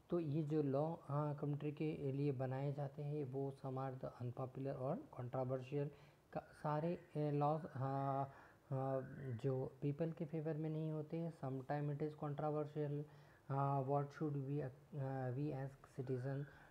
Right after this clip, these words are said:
do under the such circumstances? तो जैसे ये हम कोई भी एक कंट्री के सिटीजन हैं, तो उसके हिसाब से देखते हैं, काफ़ी, काफ़ी, अ, टाइम हमें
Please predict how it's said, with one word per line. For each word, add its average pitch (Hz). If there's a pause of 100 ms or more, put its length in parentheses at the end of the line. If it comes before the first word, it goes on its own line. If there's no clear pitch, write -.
(120)
do 135
under 139
the 143
such 127
circumstances? 107 (600)
तो 156
जैसे 151
ये 156
हम 156 (140)
कोई 151
भी 156
एक 143
कंट्री 143
के 147
सिटीजन 147
हैं, 151
तो 147
उसके 135
हिसाब 151
से 156 (240)
देखते 147
हैं, 151
काफ़ी, 143
काफ़ी, 147
अ, 139
टाइम 139
हमें 135